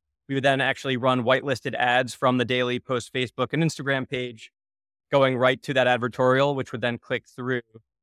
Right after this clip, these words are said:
to the brand's website for the ultimate purchase. So that's the tactic that really has worked best for our brands that are in the C P G space or they're functional products, right? They're usually solving a problem.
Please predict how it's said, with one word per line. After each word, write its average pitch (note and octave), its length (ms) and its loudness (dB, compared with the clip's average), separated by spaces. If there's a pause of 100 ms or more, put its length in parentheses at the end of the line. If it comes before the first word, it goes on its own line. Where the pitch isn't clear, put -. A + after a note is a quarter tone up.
(400)
to C3 120 -6
the A2+ 80 -8
brand's A2+ 300 -2
website A2+ 440 -4
for - 80 -14
the A2+ 80 -8
ultimate A#2 400 -10
purchase. C3+ 520 -4 (380)
So - 100 -14
that's D3+ 220 2
the F3 100 -2
tactic C3+ 540 0
that A#2+ 140 0
really B2+ 280 -2
has A#2+ 160 -4
worked A#2 320 -6
best B2 280 -2
for A#2+ 380 -4 (360)
our B2+ 120 -2
brands B2+ 320 2
that A#2+ 100 -4
are B2 60 0
in B2 60 -2
the A2+ 40 -4
C C3+ 240 -10
P B2+ 140 -10
G D#3+ 200 -4
space C3+ 480 -6
or A#2 200 -10
they're A2 180 -12
functional C3+ 460 -4
products, A#2 560 -2
right? A#2+ 200 -6
They're B2 120 -10
usually A2+ 420 -10 (360)
solving A#2+ 720 0
a - 80 -12
problem. C#3+ 520 2